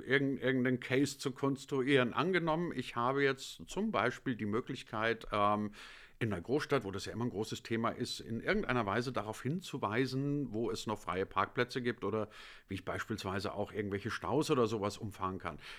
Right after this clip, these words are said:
Wie sähe das denn konkret aus? Also wer liefert die Daten? Wer kann dann irgendwo in diesem Umfeld Werbung und Kommunikation betreiben? Und, äh, ja, letztendlich, wie praktikabel ist denn das dann schon?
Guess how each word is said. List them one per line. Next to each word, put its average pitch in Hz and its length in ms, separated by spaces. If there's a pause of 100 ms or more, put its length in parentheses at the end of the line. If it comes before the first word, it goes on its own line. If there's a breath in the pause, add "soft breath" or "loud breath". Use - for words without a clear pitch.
(120)
Wie 104 180
sähe 113 360
das 117 240
denn 110 180
konkret 104 540
aus? 151 280
Also 110 300
wer 120 160
liefert 127 460
die 107 120
Daten? 139 560
Wer 120 220 (160)
kann 131 300
dann 127 240
irgendwo 131 520
in 113 140
diesem 117 280
Umfeld 120 500 (300 loud breath)
Werbung 127 540
und 120 300
Kommunikation 110 1080
betreiben? 139 800
Und, 110 420
äh, 110 220 (400 loud breath)
ja, 120 220
letztendlich, 127 720
wie 127 80
praktikabel 123 880
ist - 160
denn 110 80
das 104 180
dann 101 200
schon? 101 260